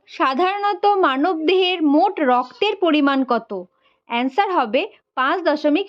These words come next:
ছয় লিটার। নেক্সট আছে, মানব দেহের সবচেয়ে কঠিনতম অংশ কোনটি? অ্যান্সার হবে দাঁতের এনামেল। পরের কোশ্চেন, মানুষের প্রধান রেচন অঙ্গের নাম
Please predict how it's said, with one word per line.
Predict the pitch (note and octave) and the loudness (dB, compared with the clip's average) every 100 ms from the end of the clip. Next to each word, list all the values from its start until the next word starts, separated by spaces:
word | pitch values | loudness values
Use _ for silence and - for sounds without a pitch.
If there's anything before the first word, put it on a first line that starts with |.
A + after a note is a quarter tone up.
| - | -4
ছয় | G#4 F#4+ | -2 0
লিটার। | E4+ C4 G3+ E3 A3 | -2 -2 -4 -4 0
নেক্সট | C#4+ F#4 A#4+ - | 0 0 -4 -4
আছে, | E4 D4+ - F4+ | -4 -4 -4 0
মানব | D#4+ C#4+ C#4 G#4 G4+ | 2 0 0 -2 0
দেহের | F#4 G4+ G#4 | 0 0 0
সবচেয়ে | G4+ F#4 G4 - A4+ A4 | -2 -2 -4 -4 -4 0
কঠিনতম | D#4+ D4+ F4 F4+ F#4+ | 0 2 -2 0 0
অংশ | F#4+ D#4 C#4+ D4+ | 2 2 0 0
কোনটি? | - E4 D#4 D4+ B3+ E3+ _ _ _ | 0 2 2 2 -2 -10 _ _ _
অ্যান্সার | A3+ B3 A#3+ F4+ F#4 | -6 -4 -2 -2 0
হবে | D#4 A#3 C#4+ - - _ | 0 0 -2 -4 -16 _
দাঁতের | A3 B3+ B3 D4+ G4 - | -6 -4 -2 -2 -2 -2
এনামেল। | E4 F4+ F#4+ C#4 G#3 F3+ F#3+ _ _ _ _ | -2 0 0 0 -2 -4 -8 _ _ _ _
পরের | D4+ D4+ G4 | 0 0 -2
কোশ্চেন, | A4 G#4+ G#4+ - G4 D#4+ | 0 0 0 0 0 0
মানুষের | E4+ D4+ D#4 G#4+ A#4+ G#4+ | 0 0 -2 0 0 0
প্রধান | F4+ D#4+ D#4+ A4 A#4 | 0 0 0 -2 0
রেচন | F4 E4 G4 G4+ | 0 0 0 0
অঙ্গের | G4 G4+ G4 G4 | 0 0 0 0
নাম | E4 C4+ | 0 0